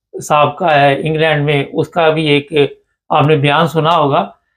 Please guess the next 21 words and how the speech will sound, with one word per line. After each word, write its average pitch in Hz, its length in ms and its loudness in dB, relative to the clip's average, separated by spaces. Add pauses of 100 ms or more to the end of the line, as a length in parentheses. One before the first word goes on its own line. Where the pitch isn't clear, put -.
(360)
आने 180 200 4
वाले 240 240 2
दिनों 233 240 4
में 233 120 4
आप 220 160 4
देख 196 340 0
रहे 277 140 0
हैं 254 220 2
कि 233 480 -2
ये 214 580 -2
इमरान 185 320 0
खान 208 260 0
के 208 180 2
लिए 196 260 2
मुश्किलात 180 640 0
और 180 280 0
भी 196 120 0
बढ़ेंगी 180 480 0
जेल 180 260 0
में 185 120 -2
बैठे? 160 300 -2